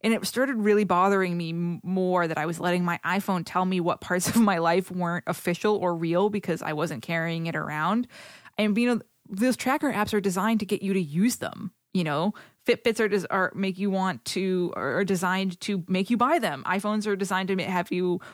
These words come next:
want to, "Oh, oh gosh, my iPhone carries my, or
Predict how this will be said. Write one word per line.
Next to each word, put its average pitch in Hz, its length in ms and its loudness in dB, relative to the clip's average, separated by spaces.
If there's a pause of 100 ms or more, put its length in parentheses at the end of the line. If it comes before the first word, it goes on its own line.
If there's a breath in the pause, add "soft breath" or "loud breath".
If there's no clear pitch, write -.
(100 loud breath)
want 185 340 2
to, 202 260 2
"Oh, 226 200 -2 (140)
oh 233 220 2
gosh, 220 360 0
my 196 180 0
iPhone 208 480 -2 (280)
carries 208 320 0
my, 196 220 0 (260)
or 185 260 0